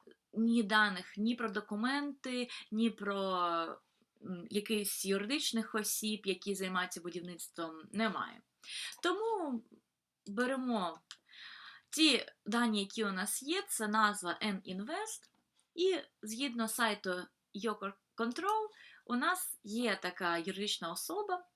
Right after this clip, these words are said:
Нагадую те, що Your Control — це неофіційне джерело, неофіційний сайт. У нас офіційний сайт —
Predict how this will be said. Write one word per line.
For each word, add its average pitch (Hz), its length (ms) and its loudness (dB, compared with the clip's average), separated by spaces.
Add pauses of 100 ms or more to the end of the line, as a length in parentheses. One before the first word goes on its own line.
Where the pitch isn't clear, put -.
(720)
Нагадую 226 640 4
те, 240 200 0
що 196 200 2
Your 233 260 -2
Control — 190 520 -6 (340)
це 202 440 0 (200)
неофіційне 233 840 -2
джерело, 208 480 -2
неофіційний 196 800 -4
сайт. 208 340 -4 (280)
У 233 80 2
нас 262 340 0
офіційний 226 760 -2
сайт — 185 360 2